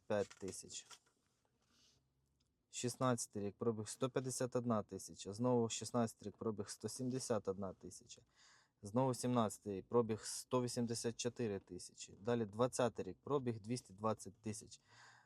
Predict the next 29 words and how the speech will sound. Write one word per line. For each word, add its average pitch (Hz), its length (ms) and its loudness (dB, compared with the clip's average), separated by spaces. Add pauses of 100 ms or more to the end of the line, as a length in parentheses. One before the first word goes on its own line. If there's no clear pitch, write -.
(120)
Це 123 180 6
останній 113 640 2
запис 101 540 2
саме 110 300 2
в 98 60 -6
сервісній 104 500 0
книжці. 120 580 -2 (1160)
Далі 117 280 6
в 110 60 0
нас 110 220 -2
є 120 100 6
останній 113 360 2
зафіксований 107 800 0 (460)
пробіг 104 480 2 (520)
в - 200 -14
такому 117 320 2
документі, 110 560 0
який 101 280 -4 (100)
називається 104 640 0
тюв. 147 340 -4 (360)
Це 107 140 -2
європейський 104 680 -2
техогляд. 127 640 0 (300)
Ми 113 80 0
бачимо, 104 440 0
що 113 140 -4
він 117 100 0
був 113 160 -2
пройдений 98 560 2